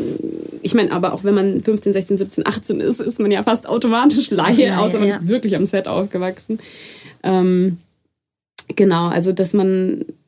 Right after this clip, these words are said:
Speaker 1: dass man eine Nähe zu den Figuren herstellt, finde ich sehr wichtig. Und das ist ja eigentlich im Dokumentarfilm auch ganz wichtig, entweder von Filmemacherin zu, ähm,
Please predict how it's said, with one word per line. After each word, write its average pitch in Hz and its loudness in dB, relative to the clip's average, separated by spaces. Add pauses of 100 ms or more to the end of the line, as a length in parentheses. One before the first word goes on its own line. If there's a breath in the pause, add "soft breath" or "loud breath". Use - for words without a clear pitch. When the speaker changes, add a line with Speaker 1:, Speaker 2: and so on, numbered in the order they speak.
(180)
Speaker 1:
dass 202 0
man 208 4
eine 196 4
Nähe 214 2
zu 220 -4
den 208 2
Figuren 214 0
herstellt, 190 0
finde 190 0
ich 196 -8
sehr 185 0
wichtig. 180 -4
Und 190 -2
das 175 -6
ist - -10
ja 196 0
eigentlich 220 2
im 196 -2
Dokumentarfilm 190 -2
auch - -6
ganz 180 0
wichtig, 175 -6
entweder 180 0 (540 loud breath)
von 185 4
Filmemacherin 180 2
zu, 170 0 (800 soft breath)
ähm, 165 2